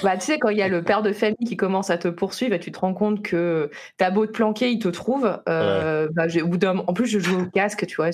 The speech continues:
Speaker 1: histoire de bien, bien flipper.
Speaker 2: <laughs>
Speaker 1: Et, euh, <laughs> et voilà, j'ai fait, «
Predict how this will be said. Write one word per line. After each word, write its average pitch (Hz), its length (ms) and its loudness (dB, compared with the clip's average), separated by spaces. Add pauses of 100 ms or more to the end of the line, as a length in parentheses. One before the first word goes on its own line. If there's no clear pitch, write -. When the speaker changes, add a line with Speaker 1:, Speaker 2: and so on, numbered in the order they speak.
(120)
Speaker 1:
histoire 156 280 -4
de 160 100 -14
bien, 170 380 -2 (160)
bien 190 120 0
flipper. 196 380 2 (280)
Speaker 2:
<laughs> - 300 0
Speaker 1:
Et, 180 220 4
euh, 175 320 2 (240)
<laughs> 294 300 2
et 240 40 0
voilà, 208 240 4
j'ai 214 120 0
fait, « 208 100 2